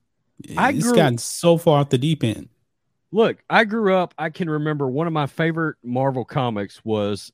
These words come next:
Speaker 1: uh, the Defenders. It was a group that was a lot like the Avengers, except it was made up of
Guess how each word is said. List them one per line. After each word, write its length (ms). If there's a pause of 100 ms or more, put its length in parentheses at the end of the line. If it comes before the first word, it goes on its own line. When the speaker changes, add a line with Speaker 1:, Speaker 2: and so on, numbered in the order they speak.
(120)
Speaker 1:
uh, 340
the 120
Defenders. 840 (720)
It 80
was 240
a 40
group 440
that 200
was 360
a 120
lot 320
like 280
the 160
Avengers, 760
except 520
it 20
was 220
made 240
up 260
of 380